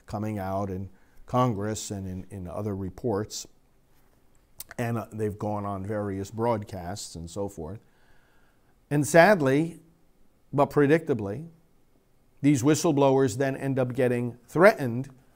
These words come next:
by that same F B I and, and others on the left.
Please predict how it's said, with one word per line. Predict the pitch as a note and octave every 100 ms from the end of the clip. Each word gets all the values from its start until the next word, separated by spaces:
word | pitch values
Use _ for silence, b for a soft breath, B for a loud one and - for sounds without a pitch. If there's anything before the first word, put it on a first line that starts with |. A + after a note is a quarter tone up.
| b
by | G#2+ C#3 E3+
that | D#3 C#3
same | - C3+ B2 A#2 -
F | A2+ A2 -
B | G#2+ G#2
I | F#2+ F#2+ A2
and, | A2 A2 G#2+ F#2+
and | A2 G#2 G2+ -
others | B2+ G#2+ G#2
on | G#2+ G#2+ G2
the | G#2
left. | D#3+ D#3 - -